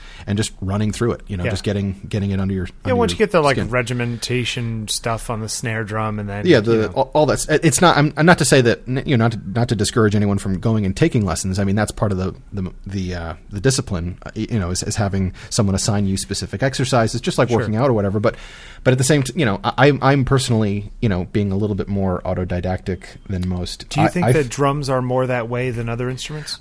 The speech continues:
Speaker 1: I don't know. I don't, I, I, I only know how to play the drums
Speaker 2: Arguably,
Speaker 1: properly.
Speaker 2: maybe easier to teach yourself?
Speaker 1: Maybe. I mean,
Speaker 2: 'Cause,
Speaker 1: like I
Speaker 2: I mean,
Speaker 1: said
Speaker 2: it's, it's very obvious how you do it. It's not to say that it's easy, but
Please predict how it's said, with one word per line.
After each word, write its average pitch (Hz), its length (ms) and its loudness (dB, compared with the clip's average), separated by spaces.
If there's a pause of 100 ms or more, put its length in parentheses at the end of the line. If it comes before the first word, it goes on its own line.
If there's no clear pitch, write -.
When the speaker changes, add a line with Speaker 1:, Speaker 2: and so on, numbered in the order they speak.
Speaker 1:
I 226 60 6
don't 269 140 6
know. 226 240 6 (220)
I 156 80 2
don't, 175 160 6
I, 151 180 6
I, 143 100 2 (240)
I 151 60 6
only 165 200 8
know 151 80 6
how 135 120 4
to 147 60 2
play 127 140 0
the 113 80 2
drums 113 480 -2 (140)
Speaker 2:
Arguably, 175 100 0
Speaker 1:
properly. 147 400 4
Speaker 2:
maybe 202 340 -2
easier 180 260 -2
to 139 80 -4
teach - 280 -8
yourself? 127 580 -6 (360)
Speaker 1:
Maybe. 214 500 8
I 151 60 8
mean, 175 160 8
Speaker 2:
'Cause, 190 120 10
Speaker 1:
like - 20 6
I 226 80 8
Speaker 2:
I 170 40 2
mean, 202 80 8
Speaker 1:
said 214 80 10
Speaker 2:
it's, 180 160 4
it's 196 180 0
very 196 280 2
obvious 151 540 -2 (180)
how - 300 -2
you 127 180 -2
do 123 180 -2
it. 95 100 -8
It's 107 120 -8
not 170 180 2
to - 60 -10
say 156 200 0
that 127 160 -2
it's 113 160 -8
easy, 131 360 0
but 107 240 -4